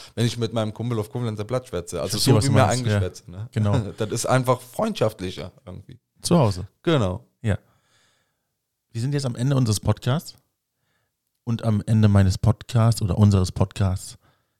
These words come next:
Speaker 2: gebe ich immer dem Gast die Möglichkeit, den Hörern was mit auf den Weg zu geben. Möchtest du unseren Hörern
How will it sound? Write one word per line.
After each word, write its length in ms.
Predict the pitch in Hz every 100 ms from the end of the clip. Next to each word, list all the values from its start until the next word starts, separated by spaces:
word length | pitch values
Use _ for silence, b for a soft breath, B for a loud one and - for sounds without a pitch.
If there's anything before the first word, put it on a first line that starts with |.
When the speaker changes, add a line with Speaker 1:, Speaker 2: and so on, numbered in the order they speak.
| _
Speaker 2:
gebe 220 | - 113 110
ich 140 | - -
immer 480 | 113 117 113 110 107 -
dem 300 | 104 95 95
Gast 400 | 90 110 - -
die 360 | 98 95 92 101
Möglichkeit, 760 | 101 120 131 - 123 117 - - _ _ -
den 580 | 101 95 90 87 87 - -
Hörern 460 | 110 131 98 90
was 140 | 85 -
mit 140 | 101
auf 60 | 98
den 120 | 95
Weg 160 | 92 -
zu 80 |
geben. 320 | 98 90 85 - _ _ _ _ _ _ _ _ _ _ -
Möchtest 480 | 104 - 120 -
du 140 | 123 127
unseren 440 | 123 110 110 101
Hörern 480 | 104 113 107 104 101